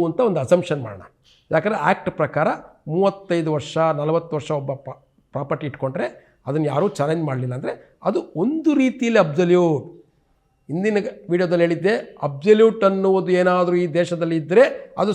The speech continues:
ಸರ್ಕಾರದಿಂದ ಕೊಂಡ ಆಸ್ತಿ ಮಾತ್ರ, ಬೇರೆ ಅದಕ್ಕೆಲ್ಲ ಬೇರೆ ಬೇರೆ ಲಿಮಿಟೇಷನ್ಸ್ ಆ್ಯಕ್ಟು, so many acts will apply. ಅದ್ರ ಬಗ್ಗೆ ಹೋಗೋದು ಬೇಡ, ನಾವು ಮತ್ತೆ ತಿರ್ಗಾ ಇ ಸಿಗೆ ಬರೋಣ. ಇಲ್ಲಿ ಇ ಸಿ with entries, ಐವತ್ತು ವರ್ಷದ ಇ ಸಿ. ಐವತ್ತು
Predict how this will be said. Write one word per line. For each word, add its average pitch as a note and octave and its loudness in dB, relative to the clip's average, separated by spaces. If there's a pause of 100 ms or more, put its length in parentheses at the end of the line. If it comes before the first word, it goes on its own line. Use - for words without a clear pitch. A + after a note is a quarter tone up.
ಸರ್ಕಾರದಿಂದ A#3 4
ಕೊಂಡ A3+ 4 (120)
ಆಸ್ತಿ G3+ -2
ಮಾತ್ರ, F#3 0 (640)
ಬೇರೆ F#3+ 4
ಅದಕ್ಕೆಲ್ಲ F#3 2 (120)
ಬೇರೆ F#3 4
ಬೇರೆ F3+ 2 (100)
ಲಿಮಿಟೇಷನ್ಸ್ F3+ -4
ಆ್ಯಕ್ಟು, F3 -2 (440)
so F#3 2
many B3+ 6
acts - -4
will D3+ 0
apply. G3 -2 (380)
ಅದ್ರ D#3 -2 (100)
ಬಗ್ಗೆ D#3 -2
ಹೋಗೋದು C#3+ -2
ಬೇಡ, F#3+ 0 (380)
ನಾವು C3 -8
ಮತ್ತೆ C3 -2
ತಿರ್ಗಾ F#3+ 2 (100)
ಇ E3 4
ಸಿಗೆ E3 0
ಬರೋಣ. D3+ 0 (680)
ಇಲ್ಲಿ F#3 -2 (260)
ಇ - -2 (100)
ಸಿ F#3 -4 (120)
with G#3+ -6 (180)
entries, C#3+ 2 (600)
ಐವತ್ತು G#3+ 0
ವರ್ಷದ C3+ -6 (200)
ಇ - -6 (160)
ಸಿ. D3+ 0 (840)
ಐವತ್ತು C#4 0